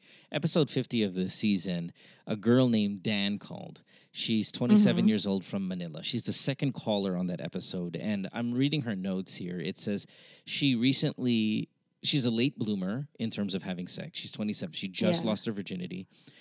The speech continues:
Speaker 1: She started dating a black guy. She lost her virginity to a black guy, and now
Speaker 2: To
Speaker 1: that's
Speaker 2: a
Speaker 1: all she,
Speaker 2: black guy?
Speaker 1: now,
Speaker 2: Oh,
Speaker 1: yeah,
Speaker 2: shit.
Speaker 1: and now that's all she wants. She just wants to date black guys.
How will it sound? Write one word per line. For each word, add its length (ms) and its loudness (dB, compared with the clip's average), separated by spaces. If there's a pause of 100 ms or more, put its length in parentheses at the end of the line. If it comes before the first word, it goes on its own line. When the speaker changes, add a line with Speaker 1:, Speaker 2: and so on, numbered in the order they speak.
(100)
Speaker 1:
She 140 -4
started 400 2
dating 300 2
a 60 -2
black 420 -8
guy. 400 -14 (420)
She 140 0
lost 240 2
her 60 -2
virginity 640 0
to 120 -6
a 60 -4
black 280 -10
guy, 360 -14 (160)
and 100 0
now 140 0
Speaker 2:
To 60 2
Speaker 1:
that's 100 6
Speaker 2:
a 20 8
Speaker 1:
all 80 6
she, 160 10
Speaker 2:
black 60 -6
guy? 160 6
Speaker 1:
now, 60 2
Speaker 2:
Oh, 80 4
Speaker 1:
yeah, 120 4 (160)
Speaker 2:
shit. 80 -4
Speaker 1:
and 100 2
now 140 2
that's 180 0
all 140 0
she 160 -4
wants. 320 -6
She 180 -6
just 160 -2
wants 220 -2
to 80 -2
date 180 -4
black 220 -10
guys. 320 -12